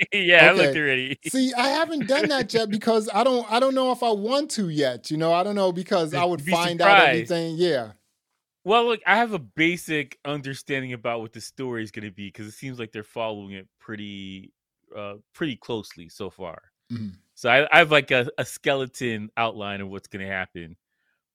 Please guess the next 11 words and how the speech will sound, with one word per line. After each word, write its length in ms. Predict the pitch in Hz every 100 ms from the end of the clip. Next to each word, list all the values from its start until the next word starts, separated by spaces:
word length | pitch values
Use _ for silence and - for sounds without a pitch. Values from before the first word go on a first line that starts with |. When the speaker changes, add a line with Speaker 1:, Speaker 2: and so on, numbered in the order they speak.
| _
Speaker 1:
But, 180 | 113 107
um, 460 | 104 98 95 95 _ _ _ _ _ _ _ _ -
yeah, 440 | 160 233 120 92
it's, 320 | 120 156 -
it, 160 | 170 - _
the 220 | 123 160
whole 220 | 185 294 -
concept 540 | 208 269 240 175 -
is 140 | 107 -
interesting 600 | 208 190 123 - 107 95
because, 720 | 101 - 120 107 101 98 -